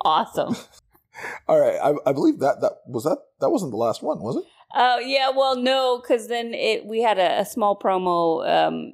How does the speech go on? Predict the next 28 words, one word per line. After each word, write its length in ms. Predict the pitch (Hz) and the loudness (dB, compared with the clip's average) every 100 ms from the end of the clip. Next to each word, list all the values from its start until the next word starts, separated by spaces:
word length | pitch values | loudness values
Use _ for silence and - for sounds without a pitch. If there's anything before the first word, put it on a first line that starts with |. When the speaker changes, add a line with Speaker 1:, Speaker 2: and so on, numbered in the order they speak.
| - | -18
Speaker 1:
they 180 | - 196 | -8 -4
were 140 | 180 | -4
congratulating 840 | 175 190 180 170 165 175 165 160 160 | -4 -4 0 0 0 -2 -2 -4 -8
Shida 540 | - 180 165 170 170 - _ _ - | -8 -8 0 2 2 -4 _ _ -4
on 120 | 175 | -2
her 160 | 175 | -2
fifty 400 | 165 160 170 160 | -4 -6 -4 -4
wins. 600 | 160 151 156 160 190 - _ _ _ _ _ | -2 -2 -2 -6 -10 -14 _ _ _ _ _
Speaker 2:
Correct, 400 | - 101 95 - | 0 2 2 0
'cause 100 | 104 | 0
she 60 | 165 | 2
did 240 | 170 117 | 2 2
Speaker 1:
Um, 60 | 92 | 0
Speaker 2:
beat 200 | 107 101 | -2 -2
Serena 320 | 107 101 104 | -2 -2 -2
Deeb 240 | 87 92 | -2 -4
last 240 | 87 80 - | -2 -4 -4
week. 240 | 87 - - | -6 -6 -12
Speaker 1:
Right, 320 | 170 160 160 | -6 -4 -2
and 160 | 170 170 | -4 -6
she 380 | - - 214 180 | -6 -8 -8 -2
got 260 | 180 170 | 0 0
inter-, 220 | 170 170 165 | -2 -2 0
or 160 | 175 | 0
they 300 | 175 196 208 | 0 0 2
got 180 | 185 165 | 2 0
interrupted 500 | 175 165 160 - 165 | 0 0 0 -2 -6
by, 460 | 165 156 151 147 | -2 0 2 0